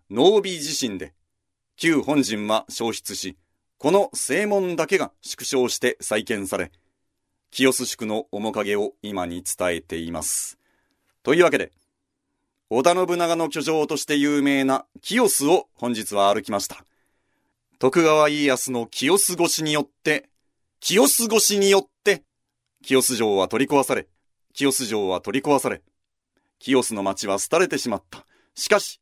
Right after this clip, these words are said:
その後、清洲宿が復活し、明治まで美濃街道の宿場町として清洲の町は栄えたという知識を再度繰り返し、締めとします。音声付きメールマガジン、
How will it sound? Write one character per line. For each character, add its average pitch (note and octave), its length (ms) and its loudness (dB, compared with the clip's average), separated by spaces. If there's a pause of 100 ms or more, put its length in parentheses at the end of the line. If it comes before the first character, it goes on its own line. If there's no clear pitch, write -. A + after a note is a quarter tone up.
(100)
そ C#3+ 160 -6
の C#3+ 100 0
後、 C#3 200 -2 (220)
清 C#3 240 0
洲 C#3 140 -6
宿 - 200 -8
が A#2 100 2
復 - 200 -12
活 D3 240 -2
し、 C#3 220 -4 (320)
明 G3 220 2
治 C#3 120 0
ま B2+ 100 0
で - 140 -10 (280)
美 A#2+ 100 0
濃 C#3 120 4
街 C3 240 0
道 G#2+ 240 0
の A2 240 -4
宿 - 220 -8
場 F3 120 4
町 D3+ 220 0
と C#3+ 100 -2
し - 100 -6
て D#3+ 200 -2 (200)
清 C#3 240 2
洲 - 120 -4
の G#2+ 80 -6
町 G#2 240 -4
は A#2 140 2
栄 F3+ 400 2
え C#3+ 40 -6
た D3 180 0
と - 260 -10
い D3+ 100 -4
う D3+ 180 -6
知 F3 140 -6
識 - 240 -6
を D3+ 120 0
再 A3 360 -2
度 G3+ 100 4
繰 F#3+ 140 2
り F#3 120 0
返 E3+ 220 0
し、 - 280 -6 (440)
締 - 140 -10
め G2+ 100 -2
と E2+ 80 -6
し - 100 -8
ま D2 100 -12
す。 - 420 -6 (1040)
音 A3+ 180 6
声 A#3 180 6
付 G3 300 -4
き - 40 -14
メ D#3+ 200 6
ー - 20 8
ル F#3 60 0
マ F3 100 4
ガ D#3+ 100 2
ジ C3 140 -4
ン、 G2+ 160 -12